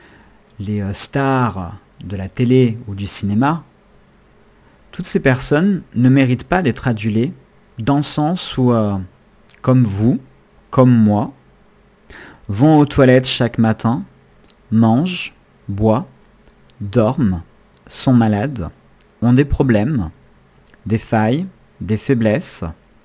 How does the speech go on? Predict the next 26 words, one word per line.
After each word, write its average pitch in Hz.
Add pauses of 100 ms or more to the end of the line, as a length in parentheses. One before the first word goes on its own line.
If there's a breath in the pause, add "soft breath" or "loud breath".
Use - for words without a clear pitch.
(680 loud breath)
et 123
simplement 165
leur 123
métier 131 (680 soft breath)
leur 123
permet 156
d'avoir 131
une 110
visibilité 120 (1000)
et 113
de 113
s'introduire 147
dans 113
vos 104
vies, 135
de 104
vous 101
apporter 127
un 92
plus - (340 soft breath)
qui -
va 107
vous 101
faire 98
du 87
bien, 120